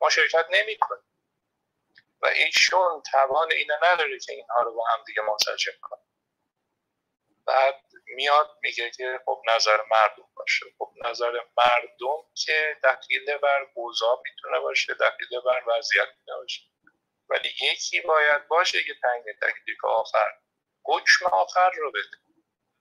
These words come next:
بحث آخر رو بکنه. اپوزیسیون اینقدر با هم دیگه اختلاف دارن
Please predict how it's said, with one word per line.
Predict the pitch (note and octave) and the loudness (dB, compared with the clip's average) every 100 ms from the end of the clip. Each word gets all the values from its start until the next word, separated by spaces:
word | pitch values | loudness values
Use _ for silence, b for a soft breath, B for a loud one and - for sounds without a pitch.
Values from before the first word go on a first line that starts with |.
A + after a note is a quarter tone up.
| _ | _
بحث | B2+ D3 - - | 2 2 2 2
آخر | E3 E3+ E3 E3 D#3+ D#3 | 4 2 0 0 0 0
رو | D3 B2+ | -8 -8
بکنه. | - - - _ _ _ _ _ _ _ B2+ | -10 -10 -14 _ _ _ _ _ _ _ -6
اپوزیسیون | B2+ C#3+ C#3 D3 - D3 C#3 C3 | -4 -2 0 0 0 -2 -4 -4
اینقدر | C#3 C3+ C3+ D3 D#3 - | -10 -2 2 2 2 0
با | E3+ | 2
هم | E3+ E3 - | 2 0 -4
دیگه | - A#2+ | -2 -2
اختلاف | - - G#2+ G2+ F#2+ - | -2 -6 -4 -2 -4 -4
دارن | G#2 G2 G2+ | -4 -2 -6